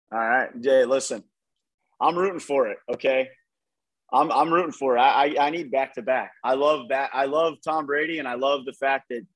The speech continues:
that he's the goat, but I need him to prove to me right now why he's the goat. We were down, we got injuries and stuff, but I need him to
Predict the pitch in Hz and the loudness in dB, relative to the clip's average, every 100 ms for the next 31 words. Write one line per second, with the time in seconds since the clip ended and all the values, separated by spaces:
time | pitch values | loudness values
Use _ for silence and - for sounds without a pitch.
0 | - 117 - - 127 113 123 120 139 151 | -4 -2 -2 -6 -8 -4 0 4 6 4
1 | 135 127 123 135 147 143 156 151 135 _ | 4 4 4 2 2 0 0 0 -4 _
2 | 156 165 160 147 147 135 127 123 135 127 | 0 2 0 -4 -2 0 -2 0 0 2
3 | 123 127 127 123 - 95 113 92 - 127 | 2 0 -2 -14 -18 -8 -6 -6 -8 -2
4 | 131 123 117 135 147 143 135 143 147 156 | -2 -2 2 4 4 4 4 2 0 0
5 | 170 151 160 - 170 190 - _ _ _ | 0 -2 -8 0 2 0 -4 _ _ _
6 | 135 131 139 151 156 147 | 0 0 0 0 -2 -4